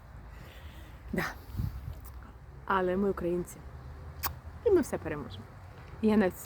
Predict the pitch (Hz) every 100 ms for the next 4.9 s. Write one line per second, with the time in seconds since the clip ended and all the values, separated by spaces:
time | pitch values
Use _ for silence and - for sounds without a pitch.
0 | - 214 226 220 190 - - 185 - -
1 | 220 - - - 214 190 180 170 - -
2 | 170 156 151 - - - - - - -
3 | - - - - - - 240 247 214 208
4 | 196 190 160 190 180 165 165 156